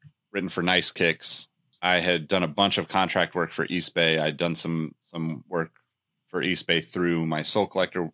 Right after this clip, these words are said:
job. Um, but I really hadn't been fully in corporate,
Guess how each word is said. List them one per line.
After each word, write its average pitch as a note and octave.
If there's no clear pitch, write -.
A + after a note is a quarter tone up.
job. D#2+
Um, D2+
but G#2+
I G#2
really A#2
hadn't G2
been F2+
fully G#2
in A2
corporate, G#2+